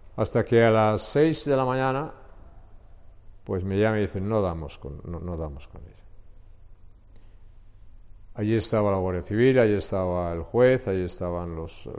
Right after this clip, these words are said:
todas las personas que tenían que estar, y estaban realmente los que tenían, los que habían, eh, secuestrado y torturado a, a,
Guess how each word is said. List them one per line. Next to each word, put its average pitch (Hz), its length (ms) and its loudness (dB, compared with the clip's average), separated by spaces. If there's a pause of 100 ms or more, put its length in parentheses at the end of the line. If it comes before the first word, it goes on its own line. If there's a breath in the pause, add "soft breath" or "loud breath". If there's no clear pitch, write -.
(160)
todas 90 120 -8
las 87 100 -8
personas 87 300 -10
que 90 80 -8
tenían 90 280 -6
que 107 60 -6
estar, 135 280 -4 (560 soft breath)
y - 80 0
estaban 170 720 4
realmente 131 580 0
los 123 200 0
que 101 120 -4
tenían, 104 460 0
los 90 180 -6
que 92 80 -6
habían, 95 460 -2
eh, 82 560 -8
secuestrado 87 560 -4
y 85 60 -4
torturado 82 640 -6
a, 73 340 -8
a, 73 400 -10